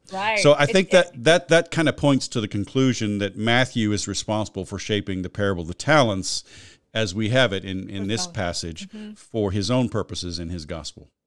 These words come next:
Speaker 1: You know, I keep thinking about oral tradition. It seems to me to be something that was known and part of the oral tradition, um, in some
Speaker 2: Yeah,
Speaker 1: way,
Speaker 2: and,
Speaker 1: shape,
Speaker 2: and we're gonna
Speaker 1: or form.
Speaker 2: see, we're gonna see, I,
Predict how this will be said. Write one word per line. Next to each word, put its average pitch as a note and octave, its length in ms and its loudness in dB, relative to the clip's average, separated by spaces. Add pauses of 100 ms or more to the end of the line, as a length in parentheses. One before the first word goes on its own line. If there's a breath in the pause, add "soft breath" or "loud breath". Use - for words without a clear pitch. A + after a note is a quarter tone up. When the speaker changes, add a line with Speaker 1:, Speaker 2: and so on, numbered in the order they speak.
(920)
Speaker 1:
You C4 120 -2
know, A#3 280 0 (520)
I G#3+ 40 -10
keep A3+ 280 -12
thinking G#3+ 280 -10
about F3+ 260 -8
oral F#3+ 220 -4
tradition. F3 480 -16
It F3 80 -16
seems G3 360 -12
to F3+ 120 -12
me F3 280 -12
to E3+ 80 -10
be E3+ 140 -14
something E3 560 -16
that D#3 240 -10 (240)
was F3 360 -10
known F3+ 480 -8
and D3+ 100 -20
part - 200 -10
of - 40 -18
the - 80 -14
oral E3 300 -6
tradition, E3 640 -14 (180)
um, D#3 180 -14
in - 60 -10
some C3+ 80 -2
Speaker 2:
Yeah, A2+ 360 6
Speaker 1:
way, D#2+ 100 -14
Speaker 2:
and, D3 140 2
Speaker 1:
shape, F3 60 2
Speaker 2:
and D#3+ 100 4
we're A3+ 100 4
gonna D3+ 140 4
Speaker 1:
or - 20 2
form. - 100 0
Speaker 2:
see, D#3 200 4
we're C#3+ 160 0
gonna B2+ 180 2
see, A#2 360 0
I, G#2+ 180 2